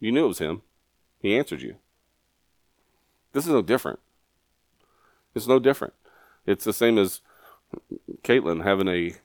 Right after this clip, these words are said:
small world connection with somebody who was related to a guy that I love to death because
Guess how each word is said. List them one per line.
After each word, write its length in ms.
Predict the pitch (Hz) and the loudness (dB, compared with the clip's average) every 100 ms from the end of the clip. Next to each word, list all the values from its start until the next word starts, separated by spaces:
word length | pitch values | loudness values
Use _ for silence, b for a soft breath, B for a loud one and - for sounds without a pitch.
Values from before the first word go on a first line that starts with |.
| _ | _
small 420 | - - 107 110 104 | -14 -2 4 6 6
world 280 | 107 101 | 4 2
connection 480 | - 101 117 - 90 | -2 -2 -4 -4 -4
with 100 | 82 | -4
somebody 380 | - 95 95 92 | -2 0 0 0
who 360 | 95 90 85 85 _ | -2 -4 -4 -12 _
was 200 | 95 92 | -4 0
related 440 | 98 101 117 95 78 | 2 2 2 0 -2
to 120 | 87 | -2
a 40 | |
guy 240 | 85 92 95 | 2 2 2
that 120 | 87 | 0
I 80 | 98 | 0
love 240 | 101 90 | 0 -2
to 60 | 85 | -4
death 340 | 101 117 - | -2 -2 -4
because 600 | 90 95 90 87 - | -4 -2 -2 -4 -12